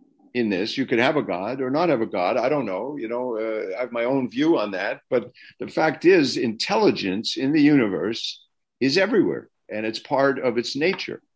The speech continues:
So consciousness and intelligence are part of its nature. If you then want to go into your next deep question, well, what does that say about God? That's a matter of belief. I mean, I, there is no proof of anything there.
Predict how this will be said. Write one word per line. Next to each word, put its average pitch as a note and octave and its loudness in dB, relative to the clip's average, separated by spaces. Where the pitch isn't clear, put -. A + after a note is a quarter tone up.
So G#2+ -8
consciousness D3+ 0
and B2+ -2
intelligence A2 0
are G#2 -8
part A#2 -4
of G2 -4
its G#2 -8
nature. A#2+ -2
If G2 -16
you A2+ -6
then C#3 4
want C3 -2
to A#2+ 0
go A#2+ -2
into A#2 -6
your G#2+ -2
next C#3+ -4
deep A2+ -10
question, A2+ -8
well, G#2 -6
what A2 -4
does G#2+ -6
that G2 -6
say G#2 -4
about F2+ -4
God? C3 0
That's C#3+ -2
a D3 0
matter C#3+ 4
of A2 -2
belief. D3 0
I - -14
mean, F#2 -8
I, A2 -2
there A2+ -2
is B2 -6
no G#2 -4
proof - -4
of D#2+ -12
anything E2+ -12
there. - -18